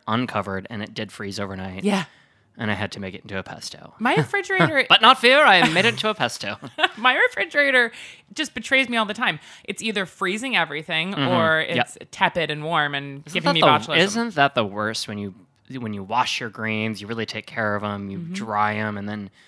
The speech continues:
Speaker 1: you put 'em in a bowl thinking, Oh, I'll oh, it'll be so bready. So as soon as somebody comes over, I'll toss it with lemon, olive oil, you know, and some Maldon, <laughs> Maldon,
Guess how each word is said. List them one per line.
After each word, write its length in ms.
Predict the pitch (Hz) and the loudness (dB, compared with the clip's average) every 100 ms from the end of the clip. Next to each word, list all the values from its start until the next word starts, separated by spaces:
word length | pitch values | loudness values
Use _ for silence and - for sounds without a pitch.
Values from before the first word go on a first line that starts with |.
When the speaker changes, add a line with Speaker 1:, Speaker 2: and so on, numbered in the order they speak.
| _ _ | _ _
Speaker 1:
you 80 | 127 | -10
put 160 | 180 | -8
'em 120 | 175 | -4
in 100 | 156 | -4
a 60 | 123 | -4
bowl 320 | 107 104 101 | -2 -2 -2
thinking, 360 | 95 107 101 101 | -6 -12 -10 -10
Oh, 120 | - 151 | -4 2
I'll 320 | 123 117 - _ _ _ _ | 2 2 -4 _ _ _ _
oh, 160 | 147 127 | -10 -8
it'll 140 | 107 | -6
be 80 | 98 | -8
so 240 | - 156 139 | -8 -4 0
bready. 260 | 139 107 | 0 0
So 120 | 98 107 | -6 -10
as 60 | |
soon 160 | - 127 | -4 -2
as 100 | 123 | -2
somebody 200 | 120 101 | -6 -8
comes 200 | 104 104 | -8 -6
over, 160 | 98 | -4
I'll 80 | 95 | -6
toss 340 | - - 143 180 | -6 0 0 0
it 80 | |
with 100 | 160 | -4
lemon, 220 | 139 117 107 | -2 -2 -2
olive 240 | 104 101 | -4 -4
oil, 220 | 101 101 - - _ _ _ | -4 -6 -8 -18 _ _ _
you 200 | 101 110 | -16 -12
know, 160 | 98 101 | -12 -12
and 120 | 107 | -10
some 140 | 113 | -8
Maldon, 640 | 104 104 98 98 95 98 113 - | -4 -2 -4 -8 -8 -10 -14 -12
<laughs> 160 | 139 123 | -10 -8
Maldon, 460 | 131 120 110 117 | -4 -4 -4 -8